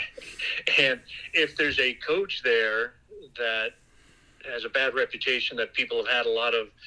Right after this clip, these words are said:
bad experiences with, I think you're going to, that, that's one of the things that U S A Basketball is very conscious of, is that there's gotta be somebody that people want to give up part of their summer, uh, to come play with, play for.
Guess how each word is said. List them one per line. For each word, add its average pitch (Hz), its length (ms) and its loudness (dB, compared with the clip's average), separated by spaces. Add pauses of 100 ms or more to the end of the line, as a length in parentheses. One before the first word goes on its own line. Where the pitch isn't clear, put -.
(400)
bad 120 200 4
experiences 127 800 -2
with, 92 220 -2 (160)
I 117 120 -4
think 120 300 -8
you're 113 140 -6
going 110 200 -2
to, 110 120 -6 (100)
that, 120 140 2 (280)
that's - 260 0
one 127 140 0
of 110 100 0
the - 60 -14
things 117 240 0
that 117 100 0
U 120 160 2
S 113 140 0
A 113 60 2
Basketball 123 640 0 (520)
is 160 140 4
very 131 280 4
conscious 185 480 0
of, 110 180 -8
is 113 100 -8
that 113 180 -2
there's 113 220 -8
gotta 120 240 2
be 110 100 -4
somebody 113 320 0
that 110 200 0
people 123 300 0
want 127 400 -2
to 135 120 -4
give 127 240 0
up 123 180 -2
part 123 220 0
of 113 80 -4
their 107 160 -2
summer, 120 520 -2 (680)
uh, 117 320 0 (180)
to - 140 0
come 113 260 0
play 143 340 2
with, 107 280 -4 (140)
play 110 200 2
for. 113 680 -2